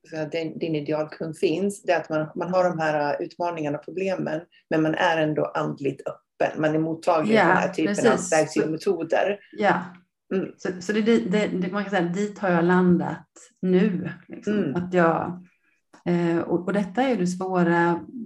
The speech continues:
Speaker 2: för mig om jag vill inspirera andra, och det här har du säkert också hört, men det är ju det här att skala av.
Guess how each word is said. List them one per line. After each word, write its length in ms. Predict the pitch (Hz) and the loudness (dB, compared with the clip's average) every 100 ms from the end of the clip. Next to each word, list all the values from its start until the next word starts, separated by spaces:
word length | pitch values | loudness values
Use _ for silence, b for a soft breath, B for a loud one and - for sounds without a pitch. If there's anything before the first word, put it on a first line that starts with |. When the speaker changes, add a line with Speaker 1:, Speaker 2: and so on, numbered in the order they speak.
| - | -10
Speaker 2:
för 160 | - | 0
mig 380 | 180 180 175 196 | 4 6 6 2
om 60 | 196 | 0
jag 80 | 170 | 0
vill 140 | 175 | 2
inspirera 520 | 180 180 180 175 170 | 0 0 -2 0 0
andra, 440 | 170 180 185 180 170 | 0 0 2 2 2
och 60 | |
det 60 | 175 | 0
här 100 | 175 | 0
har 60 | 175 | 0
du 60 | |
säkert 360 | 180 175 175 175 | -4 -6 -6 -6
också 300 | 180 180 - | -6 -4 -8
hört, 640 | 165 - 226 226 170 - - | -8 -2 0 0 -2 -6 2
men 260 | 175 170 B B B B _ | 4 4 B B B B _
det 120 | 226 | 2
är 40 | 175 | 4
ju 60 | |
det 80 | 160 | 2
här 140 | 180 | -2
att 80 | - | -8
skala 300 | - - - | -6 -4 0
av. 340 | - - - | 0 0 -4